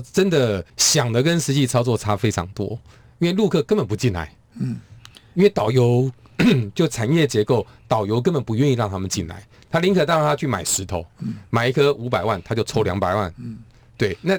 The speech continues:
Speaker 1: 来进来看，一张票他才抽个二十块、三十块，导游根本不愿意，
Speaker 2: 嗯。
Speaker 1: 所以那个结构上面是不可能的。
Speaker 2: 对。
Speaker 1: 我们那时候是租，租在内湖一个摄影棚，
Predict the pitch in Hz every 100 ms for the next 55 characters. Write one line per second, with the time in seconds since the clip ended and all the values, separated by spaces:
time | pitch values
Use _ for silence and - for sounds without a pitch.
0 | - 113 135 - 190 127 156 123 - -
1 | 175 170 165 160 98 - - 147 120 -
2 | 139 131 143 - - 143 107 - 123 113
3 | 113 101 - 113 139 220 185 101 101 117
4 | 110 107 92 180 190 139 - - 110 -
5 | 147 127 127 123 107 92 107 95 85 -
6 | - - - 196 - 98 92 104 123 190
7 | 170 175 165 170 165 170 160 - - -
8 | 160 156 156 151 185 143 - 104 101 104
9 | - 90 82 - 82